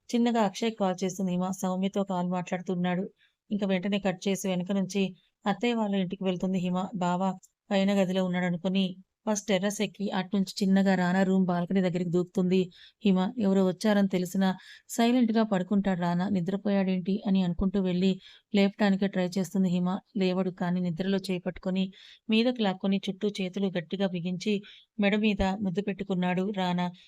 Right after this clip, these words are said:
ఆమె ఒళ్ళు జల్లుమంది. చిన్నగా పక్కకి లేవాలని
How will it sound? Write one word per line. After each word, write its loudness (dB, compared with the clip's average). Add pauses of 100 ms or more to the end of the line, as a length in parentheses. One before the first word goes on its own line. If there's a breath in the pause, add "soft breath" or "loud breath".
(160 loud breath)
ఆమె 2
ఒళ్ళు 2 (260)
జల్లుమంది. 0 (1040)
చిన్నగా 0 (160)
పక్కకి -4
లేవాలని 0